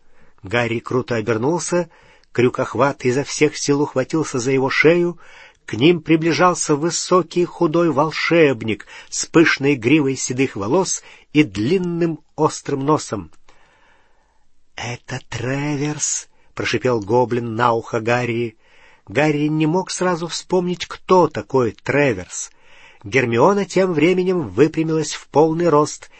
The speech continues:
и сказала, как могла, презрительнее: «А вам что нужно?»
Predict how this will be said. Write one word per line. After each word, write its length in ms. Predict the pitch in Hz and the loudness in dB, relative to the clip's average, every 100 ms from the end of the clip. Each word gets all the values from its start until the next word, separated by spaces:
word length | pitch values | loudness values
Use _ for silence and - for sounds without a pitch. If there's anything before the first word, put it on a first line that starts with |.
| - - | -20 -6
и 100 | 147 | -2
сказала, 600 | 143 - 151 120 147 170 165 | -2 0 0 2 0 0 -4
как 300 | - 135 120 | -4 -4 -2
могла, 340 | 127 110 143 | -2 -2 -2
презрительнее: 1080 | - 135 139 127 127 - 123 123 123 123 - _ _ _ _ _ _ _ _ | -2 -4 0 0 -2 -4 -4 -2 -2 -4 -8 _ _ _ _ _ _ _ _
«А 140 | - 147 | 0 4
вам 300 | 185 175 120 | 6 4 2
что 540 | - - _ 170 165 | -2 -4 _ 4 4
нужно?» 840 | 113 120 160 104 - 98 101 87 | 4 2 2 0 -6 -6 -6 -8